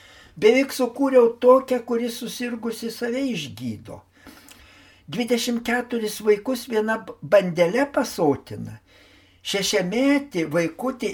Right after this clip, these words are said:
įpratina prieš valgį rankas nusiplauti, o trimetį įtikina, kad molis nevalgomas ir kad kojos sutvertos bėgiojimui, o ne trypimui.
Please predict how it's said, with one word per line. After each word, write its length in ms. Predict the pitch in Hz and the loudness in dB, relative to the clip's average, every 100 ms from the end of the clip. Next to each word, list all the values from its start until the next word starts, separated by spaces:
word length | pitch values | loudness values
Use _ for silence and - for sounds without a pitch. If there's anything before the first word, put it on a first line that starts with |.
| 196 | -6
įpratina 680 | - 202 202 202 190 180 | -6 -4 -4 -6 -6 -4
prieš 340 | 175 165 160 - | -4 -6 -8 -4
valgį 360 | 180 180 165 156 | -2 -2 -2 -4
rankas 500 | 147 139 - 233 - | -4 -6 -10 -10 -12
nusiplauti, 920 | 185 - 214 120 117 101 101 _ 113 _ _ _ _ | -12 -14 -14 -10 -10 -10 -14 _ -20 _ _ _ _
o 100 | 185 | -4
trimetį 920 | - 175 151 175 262 254 - 131 107 _ _ | -2 -4 -4 -2 0 -2 -4 -12 -12 _ _
įtikina, 760 | 165 160 - 226 220 196 180 165 _ _ | -6 -4 -6 -6 -6 -6 -6 -8 _ _
kad 200 | - 165 | -4 -4
molis 460 | 160 190 180 156 - | -2 -6 -6 -8 -8
nevalgomas 1000 | 143 127 147 180 185 147 117 110 104 - _ _ _ _ | -10 -8 -8 -10 -10 -14 -16 -16 -18 -20 _ _ _ _
ir 220 | 196 180 | -4 -2
kad 300 | - 175 - | -2 -2 -4
kojos 640 | - 214 269 233 151 - - _ | -2 4 4 4 -2 -6 -20 _
sutvertos 920 | - 170 170 175 165 160 - 135 - _ _ - | -8 -8 -6 -4 -4 -6 -12 -14 -14 _ _ -20
bėgiojimui, 1000 | 110 165 135 135 180 214 202 123 117 117 | -2 0 0 -4 -4 -4 -4 -6 -8 -6
o 100 | 123 | -6
ne 200 | 131 131 | -4 -6
trypimui. 840 | - 131 120 - 139 170 135 110 | -6 -8 -8 -6 -4 -4 -8 -16